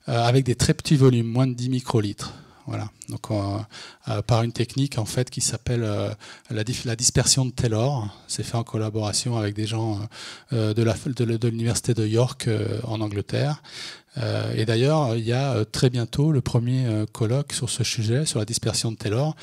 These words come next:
qui a lieu à Montpellier chez Monsieur Cotet, euh, le deux juin. Voilà, il y aura beaucoup de communication sur ces nouvelles technologies qui sont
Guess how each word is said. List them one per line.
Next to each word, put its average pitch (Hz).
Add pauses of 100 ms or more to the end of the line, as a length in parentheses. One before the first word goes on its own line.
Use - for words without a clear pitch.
(380)
qui -
a 113
lieu 120
à 123
Montpellier 117
chez 107
Monsieur 107
Cotet, 127 (560)
euh, 107
le 107
deux 123
juin. 101 (200)
Voilà, 98
il 98
y 98
aura 104
beaucoup 110
de -
communication 110
sur -
ces 117
nouvelles 110
technologies 117
qui -
sont 107